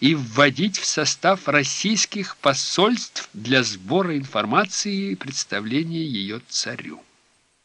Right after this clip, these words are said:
Постепенно функции приказа тайных дел расширились, но они не имели ничего общего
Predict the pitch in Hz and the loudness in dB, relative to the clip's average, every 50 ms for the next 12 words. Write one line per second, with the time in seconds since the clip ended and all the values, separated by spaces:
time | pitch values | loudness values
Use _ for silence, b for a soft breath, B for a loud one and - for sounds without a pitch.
0 | _ _ _ _ _ _ _ _ _ _ _ _ _ - - - - - - - | _ _ _ _ _ _ _ _ _ _ _ _ _ -10 -10 -8 -8 -10 -6 -2
1 | 131 156 180 175 165 151 139 - - 139 143 143 139 135 - - - 110 107 - | 0 2 2 2 0 -4 -6 -6 -4 -2 -2 -2 -4 -4 -6 -6 -4 -4 -6 -6
2 | - 117 110 - 147 147 147 127 120 113 - _ - 139 143 131 120 117 107 98 | -8 -10 -8 -2 0 0 0 0 -2 -8 -10 _ 0 0 0 0 -2 -6 -8 -10
3 | 92 92 98 104 113 160 180 170 147 123 113 107 - - - - - - - - | -12 -14 -14 -4 0 0 2 2 2 0 2 2 4 4 4 4 4 4 4 4
4 | 180 190 196 233 247 254 262 254 240 - - - - - - _ _ _ B B | 4 4 4 4 4 4 4 2 2 0 -2 -2 -4 -4 -6 _ _ _ B B
5 | B B B B B B B B B B B B B B B B B B _ - | B B B B B B B B B B B B B B B B B B _ 2
6 | - 147 175 202 220 240 247 262 262 254 254 247 247 254 247 233 220 190 160 139 | 6 8 8 8 8 6 4 4 4 4 4 4 4 6 6 6 6 4 4 4
7 | 127 117 113 107 113 123 - - 127 113 113 113 156 196 190 - - - 190 170 | 4 0 -2 -4 -4 -2 -2 -2 -2 -2 0 0 0 0 2 2 2 2 2 0
8 | 160 151 135 | -2 -2 -4